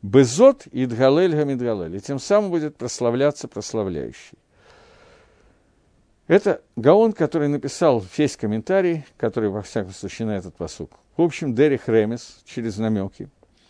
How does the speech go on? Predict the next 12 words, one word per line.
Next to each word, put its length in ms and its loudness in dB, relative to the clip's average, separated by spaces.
И 320 0
каким-то 800 -4
образом, 480 -4
немножко, 680 -4
часть 360 -6
этого 220 -6
можно 300 -6
понять, 520 -6
но 280 0
в 40 -2
отличие 500 -2
от, 60 -14